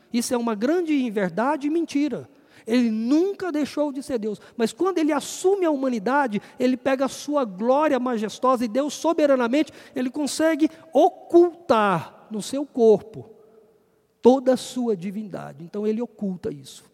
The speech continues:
tá guardado, ele não vai tá manifestando, só depois da ressurreição. Mas aqui ele está dando, vou usar uma outra palavra popular,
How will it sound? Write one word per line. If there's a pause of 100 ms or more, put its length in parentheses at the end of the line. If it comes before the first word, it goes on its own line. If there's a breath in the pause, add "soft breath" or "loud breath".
tá
guardado,
ele
não
vai
tá
manifestando, (160 loud breath)
só
depois
da
ressurreição.
Mas
aqui (600 loud breath)
ele
está
dando, (220 loud breath)
vou
usar
uma
outra
palavra
popular,